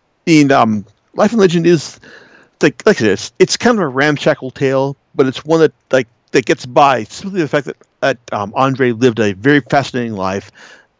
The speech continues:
and, um, Brown, um, like, does a good job in just conveying,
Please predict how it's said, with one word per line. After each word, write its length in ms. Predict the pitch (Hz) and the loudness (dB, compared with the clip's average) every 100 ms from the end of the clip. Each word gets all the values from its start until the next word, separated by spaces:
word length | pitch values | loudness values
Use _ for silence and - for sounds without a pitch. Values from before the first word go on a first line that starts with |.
| _ | _
and, 300 | 117 104 98 - | -8 -8 -10 -8
um, 280 | 95 92 92 _ | -6 -6 -10 _
Brown, 420 | 139 131 127 123 - _ _ - | 0 2 0 -2 -10 _ _ -4
um, 320 | 110 101 98 - | -4 -2 -8 -6
like, 160 | 123 104 _ | -6 -6 _
does 160 | 160 127 | 0 0
a 40 | |
good 200 | 107 143 | 0 0
job 240 | 117 135 110 | 2 2 2
in 80 | |
just 160 | 120 - | -4 -6
conveying, 580 | 131 120 143 135 107 | -4 0 2 2 -2